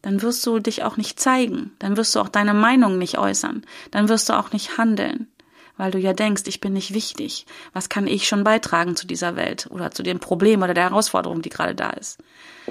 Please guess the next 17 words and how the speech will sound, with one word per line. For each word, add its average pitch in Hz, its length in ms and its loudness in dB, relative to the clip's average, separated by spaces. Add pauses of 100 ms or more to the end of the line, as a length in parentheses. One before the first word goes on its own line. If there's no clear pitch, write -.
(300)
Und 220 120 6
wenn 269 160 10
du 254 100 8
glaubst, 254 480 4
„Ich 233 120 -4
kann 311 300 6
das 220 220 4
nicht“, 196 440 -4 (1300)
dann 196 200 -6
wirst 226 240 -2
du 226 40 0
es - 160 -2
wahrscheinlich 247 640 2
noch 196 160 -2
nicht 208 240 -4
einmal 190 320 -2
versuchen, 185 640 -6